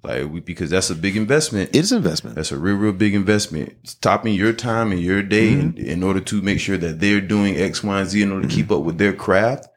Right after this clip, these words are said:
Speaker 2: Mm-hmm.
Speaker 1: that's an investment.
Speaker 2: It
Speaker 1: So
Speaker 2: is.
Speaker 1: it's just like, when, when is it that you feel as if it'll be a situation where you're like, "Okay, I'm gonna go ahead and
Speaker 2: Yeah.
Speaker 1: get you in the industry if this is still something that you really wanna do"?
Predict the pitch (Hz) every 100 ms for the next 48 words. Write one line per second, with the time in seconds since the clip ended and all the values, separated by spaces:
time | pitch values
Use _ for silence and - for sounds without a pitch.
0 | - 78 82 - - - - 85 90 92
1 | 101 - 85 57 80 92 85 80 82 82
2 | 64 73 92 107 101 92 101 104 92 90
3 | - 87 - 101 101 85 82 80 - 80
4 | 78 82 82 80 76 80 80 76 78 82
5 | 82 82 82 82 85 90 92 85 - 85
6 | 85 87 82 82 82 - - 80 82 80
7 | 80 80 80 - 80 80 57 -